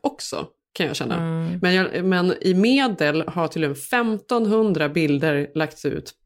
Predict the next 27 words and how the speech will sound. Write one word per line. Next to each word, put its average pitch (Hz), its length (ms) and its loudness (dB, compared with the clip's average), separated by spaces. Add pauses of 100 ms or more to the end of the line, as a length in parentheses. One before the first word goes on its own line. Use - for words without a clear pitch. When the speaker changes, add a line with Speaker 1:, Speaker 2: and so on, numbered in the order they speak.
Speaker 1:
på 139 400 2
ett 160 160 -4
barn 147 320 0
när 156 140 2
det 151 60 -4
fyllt 143 320 -4
fem 147 440 -4
år. 139 380 -2 (340)
Speaker 2:
Femtonhundra 196 680 -2
bilder, 165 340 -4
ja. 165 200 -2 (320)
Speaker 1:
Femtonhundra 190 500 2
bilder 151 280 0
på 147 100 -6
ett 147 80 -6
barn 139 280 -2
läggs 143 260 -6
ut 131 220 -2
då - 180 -4 (100)
i 143 180 -2
snitt. - 540 -6 (120)
Speaker 2:
Mm. 180 340 -6 (560)
Speaker 1:
Ehm, 147 600 0
vilket 190 200 0
är 247 80 2
ganska 170 280 -2
mycket. 175 320 -4